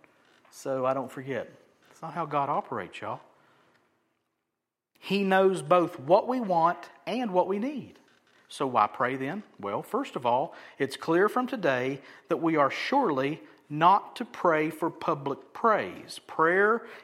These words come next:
is not to be used as a tool to get compliments from people who think we are so spiritual because of the words or tone we use when we pray in the presence of other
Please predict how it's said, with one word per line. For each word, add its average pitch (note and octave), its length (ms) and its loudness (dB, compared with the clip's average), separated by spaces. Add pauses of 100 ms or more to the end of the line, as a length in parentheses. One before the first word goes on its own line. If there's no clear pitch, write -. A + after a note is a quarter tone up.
is D3+ 280 -2
not G3+ 580 6 (500)
to G3 80 -2
be G#3+ 120 2
used D#3+ 540 2
as D#3 120 -2
a E3 40 -4
tool D3 340 0
to C#3 100 -4
get B2 220 -8
compliments D3+ 600 -2
from B2 180 -8
people B2 320 -10
who B2+ 120 -10
think C#3+ 340 -10
we B2+ 100 -4
are A#2+ 120 -4
so D#3+ 300 -8
spiritual - 840 -16 (540)
because B2 300 -2
of A#2 120 -12
the B2 80 -6
words B2+ 440 -2
or C3+ 100 -6
tone G#2 400 -8
we G#2 120 -10
use F#2+ 340 -10 (500)
when A2+ 140 -6
we G#2+ 100 -6
pray A#2 360 -2
in A#2 80 -6
the A#2 60 -8
presence G#2 500 -8
of G2 120 -12
other F#2+ 220 -8